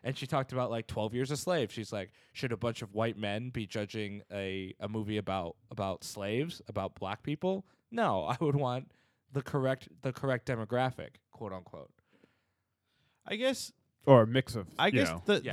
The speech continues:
Speaker 2: the
Speaker 1: she's just saying she
Speaker 2: yeah.
Speaker 1: doesn't want ju-, like, it's, this isn't a movie just for white males.
Speaker 2: Right.
Speaker 1: That's essentially what she's saying.
Speaker 3: And then I
Speaker 2: But
Speaker 3: think
Speaker 2: she
Speaker 3: people,
Speaker 2: did say
Speaker 3: and then
Speaker 2: that, though.
Speaker 3: people
Speaker 1: She did. People just pulled the quote
Speaker 3: people
Speaker 1: where she
Speaker 3: pulled the
Speaker 1: pulled
Speaker 3: quote, said,
Speaker 1: pulled the
Speaker 3: "It's not
Speaker 1: one
Speaker 3: made for
Speaker 1: part
Speaker 3: men."
Speaker 1: of, yeah. She, they literally pulled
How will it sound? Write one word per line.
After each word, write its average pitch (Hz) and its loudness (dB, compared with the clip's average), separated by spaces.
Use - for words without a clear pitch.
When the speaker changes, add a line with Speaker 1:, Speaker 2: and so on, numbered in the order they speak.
Speaker 2:
the - -4
Speaker 1:
she's 220 0
just - 0
saying 208 2
she 165 6
Speaker 2:
yeah. 147 8
Speaker 1:
doesn't 175 4
want 160 2
ju-, 156 2
like, 139 0
it's, - -4
this 175 2
isn't 196 -2
a 180 -2
movie 175 0
just 156 -2
for 156 -2
white 123 2
males. 92 -6
Speaker 2:
Right. 104 2
Speaker 1:
That's 156 2
essentially 160 0
what 135 -2
she's 113 -8
saying. - -8
Speaker 3:
And 156 10
then 147 10
I - 0
Speaker 2:
But 131 0
Speaker 3:
think 160 10
Speaker 2:
she - 8
Speaker 3:
people, 175 12
Speaker 2:
did 151 10
say - 4
Speaker 3:
and 190 12
then 156 12
Speaker 2:
that, 120 8
though. 185 12
Speaker 3:
people 170 12
Speaker 1:
She 202 0
did. 180 6
People 170 -2
just 170 -2
pulled 170 0
the 147 0
quote 160 2
Speaker 3:
people 170 12
Speaker 1:
where 147 12
she - 6
Speaker 3:
pulled 156 10
the 127 6
Speaker 1:
pulled 127 8
Speaker 3:
quote, 127 2
said, 107 2
Speaker 1:
pulled 156 -2
the 139 -6
Speaker 3:
"It's 120 -2
not 147 6
Speaker 1:
one 156 8
Speaker 3:
made - 0
for - 2
Speaker 1:
part 139 4
Speaker 3:
men." 104 0
Speaker 1:
of, - -12
yeah. 107 -8
She, 156 -4
they 151 -4
literally 196 0
pulled 160 -4